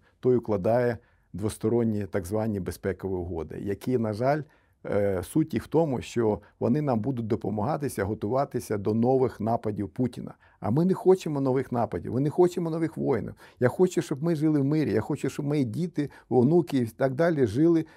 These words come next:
жили в мирі і в безпеці. Єдиний інструмент, який гарантувати, це членство в Альянсі. Зараз доходить до того, коли ми ставимо питання про членство в нато,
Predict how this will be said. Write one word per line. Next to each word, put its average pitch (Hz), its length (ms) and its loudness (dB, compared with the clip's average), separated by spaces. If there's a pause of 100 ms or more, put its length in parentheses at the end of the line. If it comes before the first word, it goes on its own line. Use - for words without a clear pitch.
(180)
жили 156 320 2
в 123 80 2
мирі 160 240 2
і 147 60 4
в 135 40 2
безпеці. - 640 0 (440)
Єдиний 156 480 2
інструмент, 139 520 -2
який 117 200 -2
гарантувати, 131 580 -2
це - 140 -12
членство 139 360 -4
в 127 40 0
Альянсі. 131 540 -4
Зараз 165 220 4
доходить 143 420 0
до - 40 -10
того, 156 120 4
коли 143 180 2
ми 143 100 0
ставимо 151 440 2
питання 139 380 2
про - 140 -4
членство 131 360 0
в 120 40 0
нато, 190 360 0